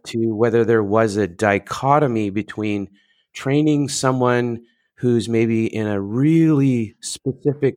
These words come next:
role or job in enterprise versus education. And, and the difference I saw, and I might be wrong, which is why I'm gonna ask a question in a minute here, is it was so procedural. So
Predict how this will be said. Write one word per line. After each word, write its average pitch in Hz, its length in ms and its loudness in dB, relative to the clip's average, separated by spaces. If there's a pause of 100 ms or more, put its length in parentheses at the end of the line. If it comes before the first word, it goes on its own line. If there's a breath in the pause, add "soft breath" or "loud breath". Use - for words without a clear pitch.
(100)
role 123 320 2
or 113 100 2
job 110 520 2 (220 soft breath)
in 107 160 -8
enterprise 113 760 -2
versus 107 680 -6 (540)
education. 107 720 -2
And, 104 160 -4
and 135 140 0
the 120 60 2
difference 139 580 0
I 110 140 0
saw, 113 640 2
and 113 320 -2 (320)
I 101 80 -4
might 107 220 0
be 107 100 0
wrong, 110 380 2
which 101 220 -6
is 98 100 -8
why 101 140 2
I'm 101 120 -4
gonna 98 160 -2
ask 98 320 -4
a - 40 -20
question 117 420 -2
in 98 120 -4
a - 20 -6
minute 98 260 -6
here, 98 200 -2
is 101 320 -6 (460 soft breath)
it 131 160 2
was 143 160 2
so 151 560 0
procedural. 120 840 -2 (340 soft breath)
So 120 420 0